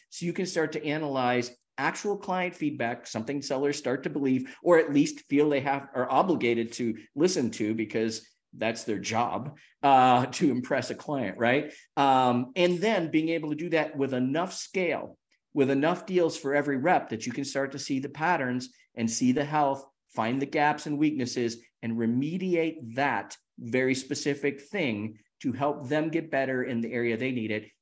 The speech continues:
But then rep B, you might have a completely different scorecard based on their client's feedback, and you go help them where they need it most. There's been a dream in the world of training and development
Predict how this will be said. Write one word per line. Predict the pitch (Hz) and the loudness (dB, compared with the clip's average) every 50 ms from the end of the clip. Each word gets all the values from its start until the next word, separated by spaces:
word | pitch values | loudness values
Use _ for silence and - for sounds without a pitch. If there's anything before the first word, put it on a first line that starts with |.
| _ _ | _ _
But | 131 123 117 | -6 -4 0
then | 139 139 139 135 131 | 2 2 2 2 2
rep | 143 151 147 147 - 131 127 | 2 2 2 2 -2 -6 -2
B, | 127 170 220 185 131 120 123 123 - - _ _ _ | 0 2 2 2 2 2 0 -2 -6 -14 _ _ _
you | 117 117 | -4 0
might | 113 117 123 117 | 0 2 2 0
have | 120 131 127 120 | 0 -2 -2 -2
a | 120 | -4
completely | 113 - 113 110 110 - - - 208 214 220 226 226 226 226 | -6 -6 -6 -6 -8 -8 -6 -2 0 0 0 0 0 0 0
different | 190 185 202 190 - | 0 -2 -4 -6 -8
scorecard | - - 185 185 196 190 - 160 139 139 135 | -4 -2 -2 -2 -2 -2 -2 -2 -2 0 0
based | 143 143 135 - - | 0 -2 -2 -2 -4
on | 123 117 113 110 113 | -2 -2 -2 -2 2
their | 120 147 196 247 262 | 2 4 4 4 0
client's | - - 151 135 123 113 113 113 113 - | -2 -6 -6 -4 -4 -4 -6 -6 -8 -8
feedback, | - 123 123 117 117 117 113 110 107 110 - - - - - _ _ _ | -6 -4 -4 -4 -4 -4 -4 -4 -4 -6 -8 -14 -20 -20 -20 _ _ _
and | 104 113 | -4 0
you | 123 151 160 | 0 0 2
go | 151 165 165 165 | 2 2 2 2
help | 139 147 156 156 - 147 127 | 0 -4 -6 -6 -6 -8 -4
them | 123 135 123 104 92 95 98 - _ _ _ _ | -2 0 0 0 0 -4 -6 -10 _ _ _ _
where | - 120 120 | -2 0 2
they | 113 113 113 | 2 2 2
need | 113 113 117 107 | 2 2 2 2
it | 110 113 117 | 0 -2 0
most. | 110 113 107 101 98 104 - - - _ _ _ _ _ _ _ _ | 0 0 0 0 -2 -6 -10 -14 -18 _ _ _ _ _ _ _ _
There's | 135 131 135 131 | -2 0 0 0
been | 120 117 160 175 202 | 0 0 0 2 2
a | 202 | 0
dream | 180 156 123 113 143 165 180 214 226 170 135 117 107 110 113 113 131 - _ - | -2 -4 -4 -4 0 0 2 2 2 2 2 0 0 -2 -4 -4 -6 -10 _ -2
in | 139 143 | 0 2
the | 147 139 | 2 4
world | 131 135 135 139 143 143 123 | 4 4 4 4 4 2 2
of | 131 113 | -2 -2
training | - - - 139 131 135 135 139 139 135 131 | -6 -8 -6 -4 -2 0 0 0 0 0 0
and | 123 120 120 117 113 | 0 0 -2 -2 -2
development | 120 107 110 123 127 131 135 127 143 131 127 127 123 | -4 0 2 2 4 4 2 0 0 -2 -2 -2 -2